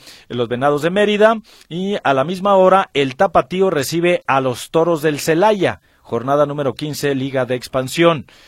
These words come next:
Eh, tendremos a las nueve de la noche hoy Atlético La Paz contra Cancún y ya para el día de mañana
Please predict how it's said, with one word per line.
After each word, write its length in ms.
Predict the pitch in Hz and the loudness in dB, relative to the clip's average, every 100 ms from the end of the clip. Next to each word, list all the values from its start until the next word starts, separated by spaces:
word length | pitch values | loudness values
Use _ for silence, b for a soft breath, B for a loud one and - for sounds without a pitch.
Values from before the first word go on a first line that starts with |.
| B B - | B B -4
Eh, 200 | 131 131 | -2 -2
tendremos 560 | 139 135 151 170 170 - | -4 -2 0 0 -2 -4
a 80 | 135 | -4
las 160 | 131 | -4
nueve 160 | 139 156 | -2 0
de 60 | |
la 100 | 139 | 0
noche 260 | 135 156 156 | -4 -4 -2
hoy 260 | 180 226 - | 0 0 -2
Atlético 540 | 123 - 147 151 147 | -4 -4 -6 -6 -6
La 120 | 127 113 | -4 -2
Paz 240 | 147 143 | -2 -2
contra 460 | - 147 143 143 139 | -4 -6 -4 -4 -4
Cancún 520 | 131 123 - 226 233 - b b | -6 -6 0 0 0 -8 b b
y 100 | 117 | -2
ya 180 | 131 151 | -2 -2
para 140 | 165 | -4
el 40 | |
día 100 | 160 | -4
de 80 | 180 | -6
mañana 520 | 190 196 190 175 190 | -6 -8 -6 -6 -8